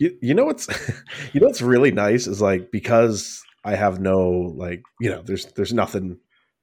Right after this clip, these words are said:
I'm not, like, holding anything sacred f-, regarding, like, Zelda. So I'm just, like, clicking around. I'm like, "Oh, that's neat.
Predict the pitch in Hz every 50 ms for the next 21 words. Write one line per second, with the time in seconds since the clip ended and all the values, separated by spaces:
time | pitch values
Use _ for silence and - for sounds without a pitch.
0 | _ _ _ _ _ _ _ _ _ _ _ _ 98 101 104 90 - - 92 85
1 | - _ _ _ _ _ _ _ _ _ _ - - 113 104 95 98 92 92 76
2 | 90 92 90 - - 90 87 - - 95 85 87 - 95 95 90 - - _ -
3 | 87 95 92 90 95 87 87 87 87 87 90 90 85 85 90 92 90 87 92 92
4 | 92 92 - - _ _ _ _ - - - - - _ - - 123 120 123 165
5 | 156 - 120 - - - - 101 - 110 95 90 90 90 92 95 101 104 104 104
6 | 104 - 359 349 339 330 339 - - - 190 131 - -